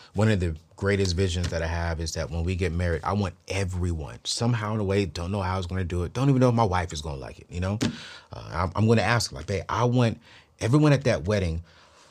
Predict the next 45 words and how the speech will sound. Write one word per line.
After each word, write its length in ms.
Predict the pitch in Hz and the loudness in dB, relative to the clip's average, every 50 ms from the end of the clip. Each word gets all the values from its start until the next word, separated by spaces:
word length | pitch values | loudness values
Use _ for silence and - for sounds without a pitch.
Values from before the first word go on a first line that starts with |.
| _ _ _ _ - _ - | _ _ _ _ -20 _ -6
I 100 | - 95 | -4 2
want 180 | 110 127 104 | 2 2 4
them 140 | 110 104 101 | 4 2 0
to 80 | 104 92 | 2 0
be 80 | 101 | 0
able 100 | 92 90 | 0 0
to 60 | 92 | 0
lay 160 | 85 85 78 71 | 0 -2 -2 -4
hands 400 | 71 - 95 92 90 85 78 76 | -4 -4 -2 0 0 0 0 -2
on 120 | 69 62 | -4 -6
us. 140 | - - - - | -8 -10 -4 -2
I 80 | - 107 | 0 4
wanna 240 | 117 131 123 110 104 | 4 6 6 4 4
get 160 | 92 98 92 | 2 0 -2
a 60 | 82 | -2
picture 460 | - - - 117 98 - - 95 80 | -4 -2 -4 -2 -2 0 -2 -2 -2
of 240 | - - 90 87 78 | -4 -4 -4 -4 -2
just 220 | 80 87 85 - - | -2 -2 -2 -2 -2
me 220 | 87 95 113 135 | 0 2 4 6
and 80 | 143 139 | 6 6
my 120 | 135 127 | 6 6
wife 300 | 123 120 117 113 113 - | 4 4 2 0 -2 -4
in 140 | - 98 92 | -4 -4 -2
the 60 | 85 | -2
middle 440 | 82 85 92 104 101 90 82 78 73 - | 0 0 2 2 2 2 0 -2 -4 -4
and, 220 | 87 87 82 - | -4 -4 -4 -4
and 120 | - 85 78 | -4 -6 -6
the 60 | 73 | -4
pastor 460 | - - - 127 139 143 143 - 120 | -4 -2 0 0 0 0 0 0 0
who's 240 | 110 117 110 92 85 | 2 2 0 0 0
marrying 400 | 87 98 104 101 98 90 82 78 | 0 0 2 2 2 0 0 -2
us, 160 | 78 78 - | -2 -2 -2
our 100 | - 80 | -4 -6
family, 560 | - - - 110 110 113 113 104 98 87 78 | -8 -6 -4 0 2 2 2 2 2 -2 -2
our 140 | 65 82 80 80 78 - | -4 -6 -6 -6 -8 -10
parents, 500 | - - 117 117 120 117 117 107 92 - | -6 -2 0 2 4 4 4 2 2 -2
our 100 | - - | -4 -4
siblings, 680 | - - - - 120 123 113 104 101 98 98 95 90 85 | -6 -8 -6 -2 -2 -2 -2 -2 -2 -4 -2 -2 -2 -2
our 180 | 85 82 82 85 - - - - - - | -2 -4 -6 -8 -10 -16 -18 -8 0 2
aunties, 440 | 123 123 104 - - 107 98 85 | 2 2 2 2 0 0 0 0
our 160 | 87 82 78 - - | 0 -2 -2 -2 -2
uncles, 480 | 123 131 - - 113 110 104 95 - | -2 -2 -2 -2 -2 -2 -2 -2 -2
our 140 | 69 82 87 | -2 -4 -4
family, 560 | - - - 120 120 117 117 110 107 104 98 | -6 -6 -6 -4 -4 -2 -2 -2 -2 -2 -2
our, 260 | - - 95 92 87 | -2 -2 -2 -2 -2